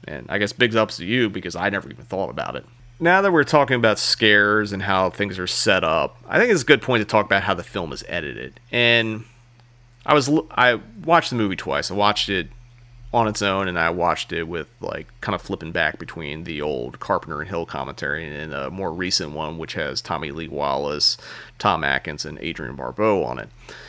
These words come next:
And the one thing, and this is more from the Carpenter Hill commentary, they talk about, like, the editing style of this movie. Like, the, unlike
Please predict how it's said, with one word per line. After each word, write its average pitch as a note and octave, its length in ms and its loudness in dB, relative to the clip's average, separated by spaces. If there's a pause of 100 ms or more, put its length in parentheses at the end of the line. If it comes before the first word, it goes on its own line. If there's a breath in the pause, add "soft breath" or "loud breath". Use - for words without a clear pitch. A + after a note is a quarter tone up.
(320 loud breath)
And B2 600 2
the C3+ 140 2
one D3 300 4
thing, C3 580 2 (880 loud breath)
and A#2+ 120 0
this B2+ 120 4
is A#2 140 -2
more A2+ 160 2
from G#2 220 -2
the F#2+ 100 0
Carpenter F#2+ 460 0
Hill G2+ 280 0
commentary, - 580 -6
they A2 160 -2
talk B2 260 2
about, G#2 260 4
like, F2+ 400 0 (560 soft breath)
the - 240 0
editing F#2+ 380 2
style - 340 -6
of - 80 -14
this - 160 -10
movie. - 380 -16
Like, F#2+ 400 0 (640 loud breath)
the, C3+ 160 0 (180)
unlike D#3 580 2